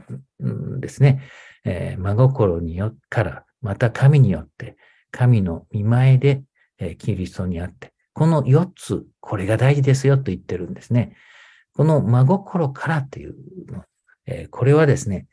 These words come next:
えー、誠実であるということなんです。誠実であるということは、えー、こう、自分の思いをこう無にしているんだということ、私心がない、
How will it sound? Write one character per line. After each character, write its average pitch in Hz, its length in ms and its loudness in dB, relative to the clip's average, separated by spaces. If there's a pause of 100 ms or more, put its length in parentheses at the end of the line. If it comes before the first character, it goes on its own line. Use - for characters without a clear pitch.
(160)
え - 200 -10
ー、 - 200 -10
誠 131 140 6
実 160 360 -2
で 170 160 4
あ 180 60 2
る 180 140 0
と - 120 -10
い 82 80 -10
う 80 60 -14
こ - 120 -14
と 90 140 -8
な 73 100 -12
ん - 100 -18
で - 80 -20
す。 - 540 -16
誠 165 160 0
実 170 240 -2
で 160 100 4
あ 170 80 -2
る 165 200 -4
と 131 100 -4
い 131 40 2
う 135 60 -2
こ 139 120 -8
と 135 120 -14
は、 143 240 0 (300)
え 80 420 -10
ー、 - 40 -20
こ - 380 -8 (200)
う、 - 100 -16
自 101 180 -8
分 95 180 -6
の 104 100 -2
思 123 240 6
い 120 80 6
を 90 100 -4
こ - 200 -14
う 78 60 -10
無 95 180 2
に 143 140 6
し - 100 -8
て - 100 -2
い 87 80 0
る 76 120 -12
ん 73 60 -14
だ - 200 -18
と - 160 -20 (300)
い 95 60 -8
う 82 100 -8
こ - 120 -8
と、 - 200 -14
私 - 200 -4
心 131 400 2
が 117 140 0
な 120 240 0
い、 - 180 -4